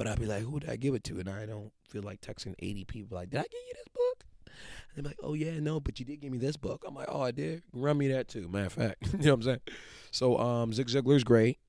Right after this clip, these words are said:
Another guy who's kinda crazy, he's ten X with it. His name's Grant Cardone. Definitely check him out. Um,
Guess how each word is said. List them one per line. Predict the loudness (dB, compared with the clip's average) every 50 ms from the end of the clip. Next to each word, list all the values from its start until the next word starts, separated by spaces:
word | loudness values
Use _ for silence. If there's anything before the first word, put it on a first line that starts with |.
| _ _ -20 -20 _ _ _ -6
Another | -4 0 2 4 6 6 4 4
guy | 4 2 4 4 2 0 0 -2 -2 -4
who's | -4 -4 -6 -6 -6 -6
kinda | -6 -4 -4 -2 -2 -4
crazy, | -4 -6 -6 -4 -4 -4 -6 -6 -8
he's | -10 -10 -10
ten | -8 -6 -4 -2 -2
X | -2 -2 -4 -6 -8 -8
with | -8 -8 -6 -4
it. | -4 -4 -6 -8 _ _ _ _ _ _ _
His | _ -8 -4 -2
name's | -2 -2 -2 -4
Grant | -2 -2 -4 -4 -4
Cardone. | -4 -4 -4 -2 -2 -2 -2 -2 -4 -6 -8 _ _ _ _ _ -6 -2
Definitely | -2 -2 -2 -2 -6 -6
check | -6 -6 -6 -8 -8
him | -10 -10 -10 -10
out. | -12 -12 -12 -14 -16 _ _ _ _ _ _ _ _ _ _ _ _ -10 -8
Um, | -8 -6 -4 -4 -4 -4 -4 -4 -6 -8 -10 -12